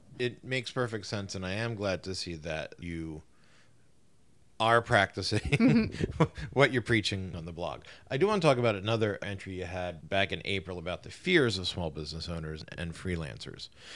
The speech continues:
Speaker 1: What, what are some of those fears, and what advice do you have to get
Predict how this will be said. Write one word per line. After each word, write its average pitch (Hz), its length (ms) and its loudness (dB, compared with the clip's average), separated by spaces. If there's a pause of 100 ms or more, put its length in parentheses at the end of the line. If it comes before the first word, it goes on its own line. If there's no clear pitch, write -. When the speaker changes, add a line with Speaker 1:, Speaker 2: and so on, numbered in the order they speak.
(120)
Speaker 1:
What, 147 200 4
what 180 140 10
are 190 100 10
some 160 200 6
of 127 120 6
those 104 360 4
fears, 82 800 -2 (500)
and 104 600 6
what 120 160 0
advice 107 340 -2
do 87 120 -10
you 87 80 -4
have 78 320 -8
to - 100 -14
get 80 240 -4